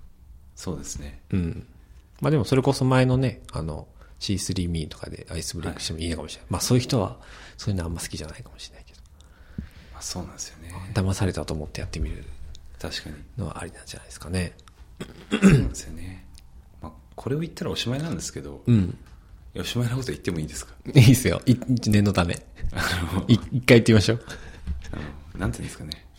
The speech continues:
Speaker 1: そういう人が変わらないといけないんですよ。
Speaker 2: うん。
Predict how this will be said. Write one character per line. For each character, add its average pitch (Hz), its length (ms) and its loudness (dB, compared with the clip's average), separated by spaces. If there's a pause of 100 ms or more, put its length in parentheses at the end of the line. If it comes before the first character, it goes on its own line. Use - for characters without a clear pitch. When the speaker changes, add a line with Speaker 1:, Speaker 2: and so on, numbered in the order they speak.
(200)
Speaker 1:
そ - 140 -2
う 135 60 4
い 143 200 2
う - 20 -2
人 185 260 2
が 135 280 -2 (140)
変 107 120 6
わ 123 120 6
ら 139 140 2
な 135 240 0
い - 60 2
と 95 60 0
い 80 60 -2
け 95 80 4
な 101 80 4
い 92 80 2
ん - 20 0
で - 60 -6
す - 100 -8
よ。 - 80 -16
Speaker 2:
う - 20 -20
ん。 - 40 -20